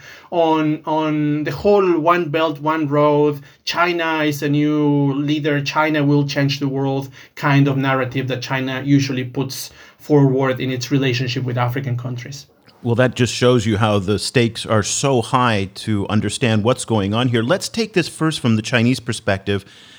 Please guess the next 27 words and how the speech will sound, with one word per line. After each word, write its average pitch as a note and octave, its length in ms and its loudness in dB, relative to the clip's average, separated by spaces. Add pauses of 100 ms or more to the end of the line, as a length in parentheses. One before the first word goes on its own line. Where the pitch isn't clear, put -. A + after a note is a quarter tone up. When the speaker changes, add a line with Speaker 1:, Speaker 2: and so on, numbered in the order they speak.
(100)
Speaker 2:
and A#2+ 180 2
then A#2+ 240 4
move C#3 480 2
over A2+ 320 2
to A2 440 -6
the G#2+ 180 -2
African A2 460 -2
reaction G2+ 520 -2
later. F#2+ 380 -2 (360)
Uh, A#2 160 0
like E3 240 0
you, F3+ 120 2
I've C3+ 100 0
been C3 120 2
in B2 100 0
touch B2+ 280 -2
with B2 140 -2
a A#2 60 0
number G#2+ 340 0
of F#2+ 80 0
different G#2 300 -2
Chinese G2 320 -2
stakeholders, G2 680 -2
professors, A2 800 0
journalists, G#2+ 800 0
uh, F#2 300 -2
scholars G#2+ 640 0